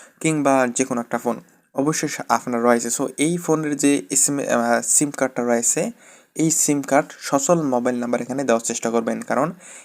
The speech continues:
এখানে এসএমএস দিয়ে আপনাকে মাঠে ডাকবে। আবেদন করার সময় অবশ্যই মোবাইল নিয়ে যাবেন, কারণ আবেদন করার সময় আপনি যখন আবেদন করবেন যে সিম দিবেন সেখানে মেসেজ আদান প্রদান করা লাগবে এবং অবশ্যই সাধ্য তোলা আপনার একটা নিজের ভালো ছবি লাগবে,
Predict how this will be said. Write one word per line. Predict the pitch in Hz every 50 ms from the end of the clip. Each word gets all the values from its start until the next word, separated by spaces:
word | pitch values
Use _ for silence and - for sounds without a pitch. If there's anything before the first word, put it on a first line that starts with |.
| _
এখানে | - 135 - - 151 147
এসএমএস | 139 135 - 143 139 135 127 120
দিয়ে | 123 135 156 160
আপনাকে | 143 - 123 117 120 120 117
মাঠে | 113 113 110 110 110
ডাকবে। | 107 113 113 113 113 113 107 - - _ _ _ - - - - - - - - -
আবেদন | - 135 143 165 170 196 202
করার | 190 - 185 180
সময় | 175 - - 147 131 131 143 160
অবশ্যই | 160 - - 143 151 156 147 - - 147 156 170
মোবাইল | 156 131 120 120 127 123
নিয়ে | 120 120 120 117
যাবেন, | - - 87 113 117 117
কারণ | 117 - 120 120 127 123 -
আবেদন | 120 117 120 127 135 139 139 147
করার | 143 - 139 139 135
সময় | - - 127 127 143 156
আপনি | - - - - 131 120
যখন | 127 127 127 123
আবেদন | 117 117 120 135 143 139
করবেন | 135 - 120 120 131 143 185 - - - - - - _ -
যে | 131 135 135
সিম | 131 - - 156 151 143
দিবেন | 131 131 127 139 151
সেখানে | 151 - - 120 127 127 135 131
মেসেজ | 123 120 120 - - 123 - -
আদান | - 120 120 127 131 131
প্রদান | 127 123 117 127 131
করা | 131 - 120 117
লাগবে | 117 120 113 110 113 110 - - _ _ _ _ _ _ _
এবং | - 143 143 143 147 -
অবশ্যই | - 135 131 131 127 - 131 143 180 220 208 - - - - - -
সাধ্য | - - - 139 135 135 135 139
তোলা | 135 - 131 135
আপনার | 127 123 - - 123 120
একটা | 120 120 - 143
নিজের | 135 123 120 120 120 117 - 151 151
ভালো | 139 - - 123 120 127 135
ছবি | 135 - - - 120 123 120 120
লাগবে, | 139 175 165 151 131 165 214 269